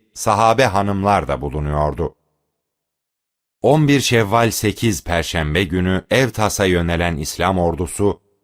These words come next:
geceliğin Huneyn'e ulaştı ve burada şafak sökünceye kadar bekledi. Fecir vakti Süleym oğullarından yüz süvarinin oluşturduğu Halid bin Velid kumandasındaki öncü birliğin arkasından harekete geçti.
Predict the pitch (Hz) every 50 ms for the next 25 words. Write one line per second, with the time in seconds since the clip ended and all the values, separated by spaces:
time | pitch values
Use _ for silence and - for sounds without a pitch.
0 | _ - - 80 110 123 117 113 135 135 120 117 117 117 113 95 71 90 113 117
1 | 110 98 87 82 82 92 92 85 85 82 82 82 82 - - - - 98 92 -
2 | - _ _ _ _ - 73 71 82 80 76 67 71 104 110 104 85 101 90 85
3 | - - 92 - - 110 107 - - - 95 90 - 127 123 117 98 104 98 98
4 | 95 - - 87 85 80 87 82 76 65 73 69 - - - 73 71 - 78 73
5 | 62 - _ _ _ _ _ _ _ _ _ _ _ _ _ _ _ _ _ _
6 | _ _ - - 117 110 98 151 151 147 139 131 120 - - - 123 123 - -
7 | _ _ - - - 117 113 123 135 143 135 127 113 107 104 101 95 98 95 92
8 | 95 92 90 87 85 80 76 71 78 113 135 131 - - - 104 95 101 92 92
9 | 87 90 90 95 110 113 104 90 85 87 80 - - - 87 82 76 - 87 85
10 | 82 73 - _ _ _ - 92 104 110 110 123 139 135 - 113 120 113 107 92
11 | 98 98 117 123 123 - - 104 98 95 92 90 87 85 - - 92 85 82 82
12 | 82 - - 95 85 78 90 90 92 92 104 123 110 107 98 82 78 87 90 92
13 | 87 80 80 - - 80 78 - - 82 82 80 95 101 104 80 71 80 78 80
14 | 71 - - 78 - 82 80 71 69 76 73 - - - - 78 - -